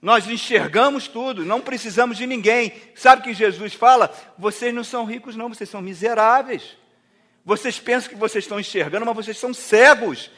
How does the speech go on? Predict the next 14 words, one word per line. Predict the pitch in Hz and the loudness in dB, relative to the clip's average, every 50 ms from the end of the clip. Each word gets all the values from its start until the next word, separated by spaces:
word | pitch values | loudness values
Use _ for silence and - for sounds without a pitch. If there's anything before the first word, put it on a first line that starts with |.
| _ _ _ | _ _ _
miseráveis | - 196 247 262 196 240 254 247 214 208 220 247 269 285 285 302 269 254 | -8 -6 -6 -4 2 6 8 8 8 8 10 10 8 8 6 2 -2 -4
e | 330 | -2
nus." | 339 330 302 285 311 349 392 - - - - - - _ _ _ _ _ _ _ _ _ _ _ _ _ _ _ _ _ _ _ _ _ _ _ _ _ _ _ _ _ _ _ _ | -2 0 0 2 2 2 2 0 -2 -8 -12 -16 -18 _ _ _ _ _ _ _ _ _ _ _ _ _ _ _ _ _ _ _ _ _ _ _ _ _ _ _ _ _ _ _ _
Esse | - 214 285 330 - - 330 | -4 0 2 2 2 2 0
é | 311 | 0
o | 294 | 0
grande | 214 196 247 262 285 294 302 240 220 214 | 0 0 2 2 4 2 2 0 -6 -12
perigo, | 202 220 196 175 175 214 247 262 247 208 208 | -12 -10 -8 -8 -8 -8 -8 -10 -8 -6 -6
irmãos. | 170 170 156 143 147 151 | -6 -4 -6 -8 -6 -4
Hoje | 185 214 233 220 226 | -2 -4 -4 -2 -4
nós | 226 214 - | -6 -6 -6
vivemos | 196 190 165 151 202 226 233 214 196 | -8 -12 -10 -8 -6 -6 -6 -6 -8
nesse | 196 196 - - | -8 -10 -10 -10
ambiente | 208 196 175 170 180 170 175 196 220 247 247 208 - - 139 113 | -10 -10 -8 -8 -6 -6 -4 -4 -6 -6 -8 -10 -12 -14 -14 -14